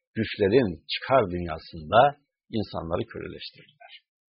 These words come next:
Adına da ne derler? İnsanlık derler. Bunu biz insanlık için yapıyoruz derler. İnsanın insana köleleştirilmesine insanlık derler.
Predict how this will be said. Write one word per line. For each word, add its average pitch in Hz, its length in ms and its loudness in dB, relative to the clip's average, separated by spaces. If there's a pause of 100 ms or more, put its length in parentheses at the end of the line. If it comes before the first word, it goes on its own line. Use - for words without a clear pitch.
(1700)
Adına 95 280 2 (100)
da 143 200 8 (380)
ne 107 140 0
derler? 98 420 4 (440)
İnsanlık 104 720 -2
derler. - 340 -12 (2250)
Bunu 87 220 -4
biz 117 120 -2 (100)
insanlık 104 380 -2
için - 200 -14
yapıyoruz - 440 -18
derler. - 240 -20 (440)
İnsanın 110 480 0 (120)
insana 95 380 -6
köleleştirilmesine 92 1040 -6 (560)
insanlık 82 540 -6
derler. - 420 -18